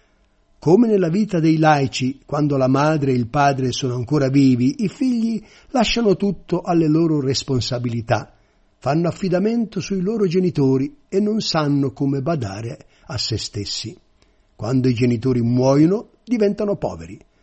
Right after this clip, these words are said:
Se la Jan se ne va o muore, i monaci tendono a socializzare,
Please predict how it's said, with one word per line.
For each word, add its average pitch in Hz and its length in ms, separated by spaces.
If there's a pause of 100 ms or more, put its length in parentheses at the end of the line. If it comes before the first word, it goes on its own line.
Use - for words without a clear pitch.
(260)
Se - 220
la 196 100
Jan 147 340
se 135 160
ne 123 120
va 127 500
o 120 120
muore, 117 640 (440)
i 233 140
monaci 170 560
tendono 208 520
a 196 180
socializzare, 147 1040